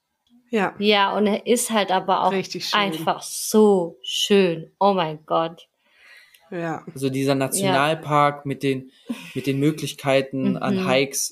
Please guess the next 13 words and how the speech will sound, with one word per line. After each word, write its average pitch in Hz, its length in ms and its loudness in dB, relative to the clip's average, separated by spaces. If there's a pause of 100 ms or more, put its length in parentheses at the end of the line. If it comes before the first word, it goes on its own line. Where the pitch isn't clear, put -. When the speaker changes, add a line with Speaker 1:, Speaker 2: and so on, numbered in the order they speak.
Speaker 3:
ist - 280 -6
der 117 200 -2
Wahnsinn, 110 680 -2
wirklich. 113 260 -4
Speaker 2:
Ja. 110 60 -2
Speaker 3:
Und 123 80 -2
mit 123 140 -6
dem 123 120 -4
Fahrrad 127 560 2 (160)
absolute 123 760 -4
Empfehlung 120 560 -4
auch. 110 320 -4 (580)
Ähm, 113 480 -6